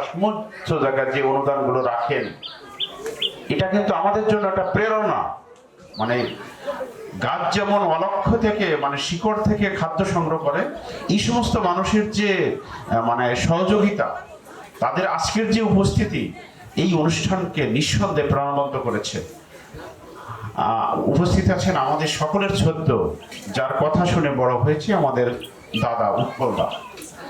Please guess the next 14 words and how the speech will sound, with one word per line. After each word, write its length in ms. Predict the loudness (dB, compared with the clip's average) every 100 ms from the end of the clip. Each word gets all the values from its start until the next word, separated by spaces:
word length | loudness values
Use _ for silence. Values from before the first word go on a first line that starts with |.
| -10 -4
যিনি 440 | 0 2 2 2
মতুয়াদের 600 | 2 2 2 2 2 2
একটা 300 | 0 0 -2
আধার, 680 | 0 0 0 0 -2 -4 -12 -18 -20 -20 -20 -18 -6 0
নিজেই 360 | 2 2 2
একটা 220 | 2 0 0
প্রতিষ্ঠান 520 | 2 2 2 2 0 2
বলা 200 | 0 0
যায়। 180 | -4 -8 -14 -16 -6
সারা 260 | -2 0 2
পৃথিবীতেই 540 | 2 4 4 4 4
এই 200 | 2 2
মাইনরিটির 520 | 0 0 0 2 0
সংগঠন 720 | 2 0 0 2 2 0 -2